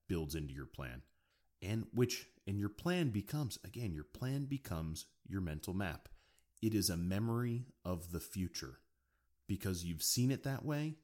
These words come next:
you expect it to happen that way, and when things deviate, when you recognize it, you have to say, "Well, this is reality.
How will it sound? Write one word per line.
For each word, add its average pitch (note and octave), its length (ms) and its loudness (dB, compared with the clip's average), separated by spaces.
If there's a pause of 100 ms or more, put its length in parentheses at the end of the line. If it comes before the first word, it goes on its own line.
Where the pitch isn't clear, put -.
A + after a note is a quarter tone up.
(440)
you E2+ 180 -2
expect - 540 0
it - 100 2
to D#2+ 80 -2
happen D2 320 -4
that C#2 220 -6
way, C#2 300 -8 (140)
and F2+ 120 -2
when F2 100 0
things F2+ 300 0
deviate, A2+ 640 0
when F#2+ 120 0
you F#2+ 120 2
recognize F2+ 580 0
it, D2 120 -4 (420)
you E2+ 120 -2
have E2+ 160 0
to - 80 -2
say, D2 360 -2 (100)
"Well, G#2+ 200 -2 (680)
this D3+ 220 -2
is A2 160 0
reality. G2+ 680 2